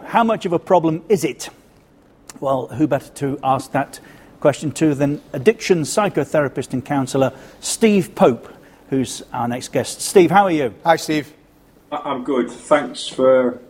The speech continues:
Speaker 3: inviting me on the show. I've watched you for many years, and it's a real privilege, I can say, as a,
Speaker 2: You're
Speaker 3: as a
Speaker 2: the
Speaker 3: football
Speaker 2: one. <laughs> You're the one, Steve. Thank you very much for that.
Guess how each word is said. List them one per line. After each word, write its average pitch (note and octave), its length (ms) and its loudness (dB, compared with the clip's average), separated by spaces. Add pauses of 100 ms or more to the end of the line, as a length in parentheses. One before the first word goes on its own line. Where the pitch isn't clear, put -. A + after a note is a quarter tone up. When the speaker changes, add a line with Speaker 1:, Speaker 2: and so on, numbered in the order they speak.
(280)
Speaker 3:
inviting B2+ 400 0
me B2 80 4
on A2+ 80 0
the A2 80 -4
show. G#2 480 -2
I've G2+ 140 -8
watched B2+ 260 4
you A#2+ 60 0
for A#2+ 160 2
many B2+ 220 4
years, A2+ 420 0
and A2 80 -4
it's A2 100 -10
a G#2 80 -4
real A2 240 2
privilege, G#2 480 -2
I A2 60 -6
can - 160 -12
say, G2 240 -2
as F#2+ 80 -8
a, G#2 80 -8
Speaker 2:
You're F3 160 6
Speaker 3:
as D4 80 6
a F4 40 0
Speaker 2:
the C#4 80 2
Speaker 3:
football G3+ 360 4 (120)
Speaker 2:
one. G3 100 0
<laughs> - 380 -4
You're B3 200 4
the A3+ 80 4
one, F#3 200 0
Steve. E3+ 260 -4
Thank G#3 260 0
you G#3+ 60 -2
very F#3 260 0
much F3 240 -2
for D3+ 80 -4
that. C#3+ 240 0